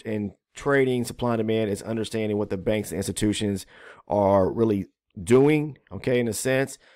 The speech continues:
uh, and specifically you could find these areas, which I like to call footprints,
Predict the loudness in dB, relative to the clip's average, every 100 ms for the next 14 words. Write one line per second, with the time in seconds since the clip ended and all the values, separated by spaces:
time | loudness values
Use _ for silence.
0 | _ -8 -4 -2 -4 -6 -8 -8 -2 -2
1 | 0 -2 -2 -4 -4 -2 0 -2 -4 -2
2 | 0 2 2 2 -4 _ _ -6 0 0
3 | -2 -4 -6 -2 0 0 0 -4 -8